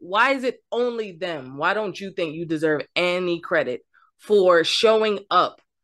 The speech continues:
on your Twitch for the people who need to see you? Why don't you think you deserve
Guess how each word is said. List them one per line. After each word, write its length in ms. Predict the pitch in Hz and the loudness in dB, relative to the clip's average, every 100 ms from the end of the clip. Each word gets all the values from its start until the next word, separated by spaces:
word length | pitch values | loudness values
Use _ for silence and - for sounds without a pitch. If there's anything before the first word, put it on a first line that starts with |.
| _ - | _ -8
on 320 | 196 220 214 | -2 -2 -2
your 260 | 196 214 202 | 0 0 0
Twitch 640 | - 214 220 147 - - _ | -6 -2 0 0 -6 -20 _
for 140 | 220 185 | -4 -2
the 140 | 170 | -2
people 500 | - 254 247 247 208 | -4 -12 -8 -4 -4
who 180 | 208 180 | -4 -6
need 280 | 180 196 196 | -6 -6 -10
to 80 | 143 | -12
see 340 | - 220 180 | -6 -4 -4
you? 340 | 127 87 - - - - - | -6 -8 -10 -18 -20 -12 2
Why 200 | 175 226 | 4 6
don't 220 | 233 - | 4 2
you 100 | 202 | 0
think 220 | 208 170 | 2 0
you 80 | 185 | 0
deserve 400 | 175 160 160 | 0 4 4